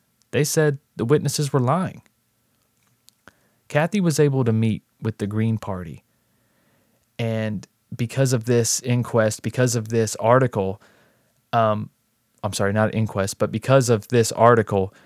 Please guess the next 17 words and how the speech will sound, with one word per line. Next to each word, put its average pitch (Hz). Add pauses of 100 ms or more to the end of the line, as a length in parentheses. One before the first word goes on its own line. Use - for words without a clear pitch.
(140)
they 113
were 107
able 107
to 104 (560)
achieve 110 (400)
and 107
request 175 (100)
an 113
inquest 101 (380)
into 117
Aaron's 107
case. - (1800)
But 143
how 147
it 135
was 123
handled 151